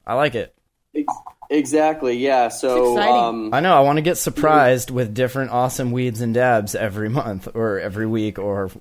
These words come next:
Speaker 1: you know, every day even.
Speaker 3: <laughs>
Speaker 2: Exactly. And we try to give you, um, we try to give you guys, uh, like, different,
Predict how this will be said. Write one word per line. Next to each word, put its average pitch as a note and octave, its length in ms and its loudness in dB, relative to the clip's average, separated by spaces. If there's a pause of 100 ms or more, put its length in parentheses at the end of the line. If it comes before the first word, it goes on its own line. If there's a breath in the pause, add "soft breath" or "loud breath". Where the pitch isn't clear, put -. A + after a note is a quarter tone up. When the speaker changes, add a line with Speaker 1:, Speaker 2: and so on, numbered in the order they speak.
(120)
Speaker 1:
you A2+ 140 -6
know, G2+ 180 -4
every G#2+ 300 -2
day A#2+ 360 0 (160)
even. F#2+ 520 -8
Speaker 3:
<laughs> B3 60 -6 (360)
Speaker 2:
Exactly. E3 840 2
And - 320 -4
we G2+ 60 -6
try D3+ 320 4
to D3 160 -2
give A#2+ 260 0
you, A#2 440 2
um, G#2 460 0
we B2+ 140 -4
try C3+ 240 0
to A#2+ 80 -2
give A2+ 260 -2
you A2 300 0
guys, G#2 580 2
uh, G#2+ 320 2
like, G#2 220 -8
different, A#2 580 -4